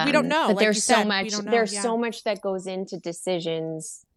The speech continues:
Speaker 2: that happen, statements, things that, you know, during times of crisis that need addressing. Like, it's never just one person calling the shots.
Speaker 1: Right.
Speaker 2: And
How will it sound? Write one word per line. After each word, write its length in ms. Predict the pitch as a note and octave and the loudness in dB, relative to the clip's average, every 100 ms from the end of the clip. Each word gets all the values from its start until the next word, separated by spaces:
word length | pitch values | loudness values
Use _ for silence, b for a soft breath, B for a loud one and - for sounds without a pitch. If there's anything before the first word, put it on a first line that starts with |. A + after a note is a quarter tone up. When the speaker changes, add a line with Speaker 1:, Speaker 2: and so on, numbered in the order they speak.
| _ _ _ _ _ _ _ _ _ _ _ _ - - | _ _ _ _ _ _ _ _ _ _ _ _ -10 -6
Speaker 2:
that 260 | F3+ G3 | 2 4
happen, 580 | - F#3+ F3+ - F#3 F3+ | 4 2 2 4 2 2
statements, 840 | F3+ - F#3 - E3+ D#3+ D#3+ - - _ - | -2 2 2 2 0 -2 -4 -8 -14 _ -2
things 440 | G3+ F#3 F3+ E3 | 0 2 0 -2
that, 180 | F3 E3+ C4 | -2 -4 -4
you 160 | F3+ | -6
know, 280 | F3 D3+ D#3+ E3+ | -4 -4 -6 -4
during 280 | F3+ E3+ | -2 -2
times 360 | E3+ E3+ E3+ E3 | -6 -6 -6 -6
of 120 | E3 | -8
crisis 480 | - D#3 E3 F3 E3+ | -2 0 0 -2 -2
that 160 | - E3 | -2 -2
need 200 | D#3+ D#3 | -2 -2
addressing. 580 | D#3 - D3+ - F3+ F3+ | -2 -2 -4 -4 -4 -2
Like, 200 | E3 D#3 | -4 -6
it's 300 | D#3+ _ - | -8 _ -4
never 280 | E3+ E3 E3 | -2 -2 -2
just 260 | D#3+ D#3+ | -2 -4
one 240 | E3 D#3 D#3 | -4 -4 -4
person 380 | D3+ D#3 D#3+ | -6 -6 -6
calling 320 | D#3+ D3+ D#3 D3+ | -4 -4 -6 -6
the 120 | D3+ | -6
shots. 600 | - - F#3+ A3 - - _ b - | -4 -2 -2 -4 -8 -14 _ b -20
Speaker 1:
Right. 300 | G#3+ G3+ F#3+ | -8 -2 0
Speaker 2:
And 380 | F3 D#3+ D#3 D#3 | 2 2 0 -4